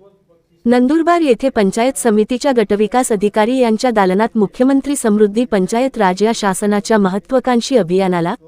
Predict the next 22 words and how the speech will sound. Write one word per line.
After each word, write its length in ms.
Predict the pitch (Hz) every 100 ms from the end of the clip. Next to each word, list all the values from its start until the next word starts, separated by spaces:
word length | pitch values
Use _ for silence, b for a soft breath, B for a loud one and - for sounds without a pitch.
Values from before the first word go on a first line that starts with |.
| _ -
शासन 400 | 254 233 302 294
निर्णयद्वारे 600 | 269 262 247 202 185 233
मान्यता 440 | 233 208 208 240
देण्यात 360 | 208 190 208 196
आली 200 | 170 170
असून, 300 | 160 196 226 - _ _
यामध्ये 400 | 214 226 240 240
राज्यातील 500 | 269 208 185 220 285 247
जिल्हा 240 | 226 226
परिषद 480 | 240 185 196 - 226
व 80 | 240
पंचायत 460 | 220 180 196 240 240
समिती, 480 | - 180 180 196 233 - - _ -
त्याचप्रमाणे 600 | 208 254 269 277 285 302
ग्रामपंचायतींना 1000 | 214 185 220 247 254 262 247 247 240 254
त्यांच्या 360 | 226 185 233
कामगिरीनुसार 840 | 233 185 190 202 240 254 214 254 247
प्रोत्साहित 440 | 202 175 - 208 214 -
करून 240 | 170 190 262 _ _ _
त्यांची 280 | 233 226 226
कार्यक्षमता 760 | 269 214 202 220 - 240 220 240
वाढविणे, 560 | 185 165 180 190 190